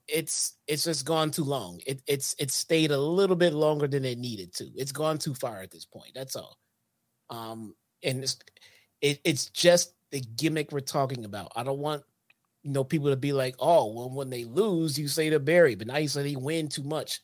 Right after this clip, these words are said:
Yeah, man, there's just a fine line for everything. What do you want me to say? I think it was important for Orange Cassidy to win a string of matches, you know, give him going for a few weeks, maybe even a, you know, a month or two, but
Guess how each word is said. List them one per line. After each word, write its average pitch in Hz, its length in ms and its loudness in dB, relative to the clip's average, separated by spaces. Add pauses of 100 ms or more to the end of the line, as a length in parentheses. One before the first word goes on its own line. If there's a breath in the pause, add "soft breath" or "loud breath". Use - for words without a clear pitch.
(460)
Yeah, 180 240 4
man, 131 360 -4
there's 151 180 0
just 170 160 2
a 160 60 -4
fine 165 360 2
line 156 240 0
for 143 100 -2
everything. 127 560 -2
What 123 100 -6
do 139 40 -4
you 135 80 -4
want 131 140 -4
me 123 60 -6
to 117 100 -8
say? 127 360 -2 (440)
I 131 80 -4
think 156 200 -2
it 156 60 0
was 151 140 2
important 143 500 2
for 135 100 -4
Orange 147 320 0
Cassidy 147 500 -2
to 143 120 -2
win 147 680 0
a 127 120 -4
string 156 520 0
of 170 120 2
matches, 143 640 0 (440)
you 135 80 -8
know, 135 140 0
give 131 240 -2
him 165 160 0
going 160 300 2
for 160 260 0
a 147 40 -4
few 165 240 -4
weeks, 151 340 -2
maybe 135 320 -6
even 165 200 -2
a, 165 180 -2
you 175 80 -2
know, 165 140 0
a 160 80 0
month 156 280 -4
or 147 60 -4
two, 139 380 -4 (600)
but 151 320 2